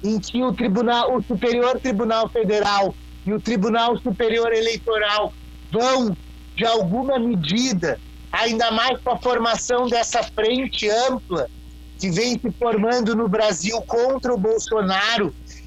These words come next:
e o documento que nós lemos na semana passada é emblemático disso, né?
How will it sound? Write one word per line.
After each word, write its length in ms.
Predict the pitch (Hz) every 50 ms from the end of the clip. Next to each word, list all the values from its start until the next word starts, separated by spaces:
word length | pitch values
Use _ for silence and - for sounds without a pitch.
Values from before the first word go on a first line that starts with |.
| -
e 100 | 180 208
o 40 | 226
documento 720 | 175 175 233 - - - 208 208 233 233 247 254 220 - 202
que 100 | - 240
nós 380 | 226 233 233 214 165 165 -
lemos 440 | 180 202 214 214 233 240 233 233 185
na 140 | 190 226 220
semana 480 | 214 - 233 220 202 214 220 220 214 214
passada 520 | 214 214 - - - 202 202 208 202 214
é 40 | 220
emblemático 960 | 220 208 185 202 208 208 190 185 202 214 220 240 247 240 - - - 196 180
disso, 540 | 143 139 175 208 233 247 - - - 208
né? 160 | 175 185 190